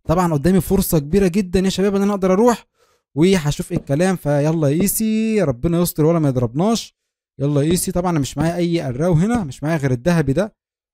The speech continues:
يلا يا ايسي، يلا اوعى يكون بيضرب، لأ، يلا اوعى يكون جاي، اه ده فعلًا جاي يا شباب، فعلًا جاي يا شباب، فخلي بالكوا يا شباب، لازم نخلي بالنا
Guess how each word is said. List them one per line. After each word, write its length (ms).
يلا 260
يا 60
ايسي، 320
يلا 220
اوعى 180
يكون 240
بيضرب، 380
لأ، 400
يلا 380
اوعى 100
يكون 260
جاي، 420
اه 140
ده 100
فعلًا 340
جاي 160
يا 60
شباب، 320
فعلًا 300
جاي 160
يا 80
شباب، 280
فخلي 380
بالكوا 280
يا 60
شباب، 420
لازم 280
نخلي 340
بالنا 460